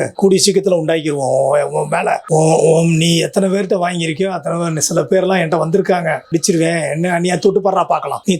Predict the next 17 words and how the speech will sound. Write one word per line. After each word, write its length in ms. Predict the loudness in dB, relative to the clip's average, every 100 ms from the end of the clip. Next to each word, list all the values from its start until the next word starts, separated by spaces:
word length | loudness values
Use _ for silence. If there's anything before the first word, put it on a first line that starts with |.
| 0
தொட்டு 180 | -2 -2
பாரு 180 | 0 0 0
பார்க்கலாம். 380 | -2 -2 -6 -10 _ _ _ _ _ -16 -8 0
இல்ல, 220 | 2 2 0
நீ 60 | -2 0
எங்க 140 | 2 0
சந்திக்கணும்னு 440 | 2 2 2 2 2
சொல்லு, 200 | 2 2
நான் 140 | 0
வரேன், 200 | -2 -2 -2
நேருக்கு 260 | -2 0
நேரா 140 | 0 0
வரேன். 220 | -2 -4 -8 -20 -20 -20 -20 -20 -20 _ -6
எங்க 240 | -2 0 0 0
வந்து 200 | 0 2 2 0 0 -2
பட்டிமன்றம் 480 | -4 -2 -2 -2 -2
வச்சுக்கலாம், 440 | -4 -4 -4 -4